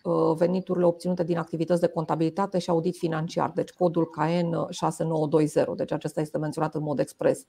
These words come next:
Excluse în sensul că, uh, nu sunt considerate a face parte din, uh, activități de, uh, consultanță și management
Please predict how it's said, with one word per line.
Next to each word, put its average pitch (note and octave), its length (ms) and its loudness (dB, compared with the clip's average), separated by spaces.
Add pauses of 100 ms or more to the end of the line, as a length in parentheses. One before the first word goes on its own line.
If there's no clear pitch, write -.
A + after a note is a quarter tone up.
(600)
Excluse G#3+ 500 -2
în G3+ 80 2
sensul F#3+ 380 2
că, A3+ 500 2
uh, F3+ 440 4 (500)
nu A#3+ 280 6
sunt A3 220 -2
considerate F#3+ 460 2
a E3+ 40 2
face F#3 260 0
parte F3 320 2
din, F3+ 320 4 (580)
uh, D#3+ 300 2
activități D#3+ 600 2
de, D#3+ 440 6 (120)
uh, F#3 460 -6
consultanță E3+ 600 4
și D#3+ 180 -4
management D#3 800 0